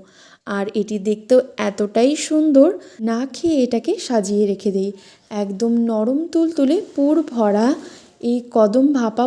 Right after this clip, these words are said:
পুলি পিঠেগুলো আমি খুব সহজেই আজকে আপনাদের সাথে শেয়ার করেছি। তাহলে চলুন দেখে নেওয়া যাক। এই ভাপা কদম পুলি পিঠেগুলো বানানোর জন্য এখানে আমি বাসমতি চাল নিয়েছি,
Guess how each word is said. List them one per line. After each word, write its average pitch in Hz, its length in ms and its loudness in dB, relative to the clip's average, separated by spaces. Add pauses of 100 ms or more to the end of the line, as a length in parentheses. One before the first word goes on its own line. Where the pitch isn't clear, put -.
পুলি 240 280 0
পিঠেগুলো 247 460 0 (400)
আমি 220 140 0 (100)
খুব 247 120 -4 (120)
সহজেই 220 460 0
আজকে 214 260 -6
আপনাদের 214 360 -2
সাথে 240 200 -4 (160)
শেয়ার 180 240 -2 (120)
করেছি। 185 380 -2 (520)
তাহলে 226 240 -6 (160)
চলুন 240 300 0 (100)
দেখে 226 240 0
নেওয়া 185 260 -4
যাক। 180 160 -6 (720)
এই 233 80 -2 (100)
ভাপা 208 260 -4 (160)
কদম 220 340 2
পুলি 247 240 0
পিঠেগুলো 262 420 0 (100)
বানানোর 208 440 -2
জন্য 285 160 2 (220)
এখানে 214 280 -2
আমি 240 120 0 (100)
বাসমতি 220 540 -4
চাল 233 200 0
নিয়েছি, 233 300 0